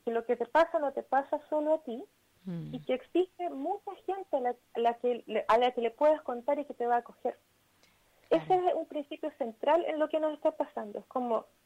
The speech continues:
Speaker 1: no te quedes sola, no te quedes callada, incluso si de momento, por ejemplo, estamos en una situación muy opresiva, como con un proyecto productivo que me está destruyendo todo, o con una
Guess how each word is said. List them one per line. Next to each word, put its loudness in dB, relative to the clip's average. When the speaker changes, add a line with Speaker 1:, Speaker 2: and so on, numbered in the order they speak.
Speaker 1:
no 0
te -2
quedes 6
sola, 6
no 2
te -2
quedes 2
callada, 0
incluso -2
si -4
de 2
momento, -2
por 0
ejemplo, -2
estamos -2
en -2
una -4
situación -4
muy -2
opresiva, -2
como -6
con -2
un 0
proyecto 2
productivo 2
que -6
me -10
está 2
destruyendo -2
todo, 4
o 6
con 0
una 2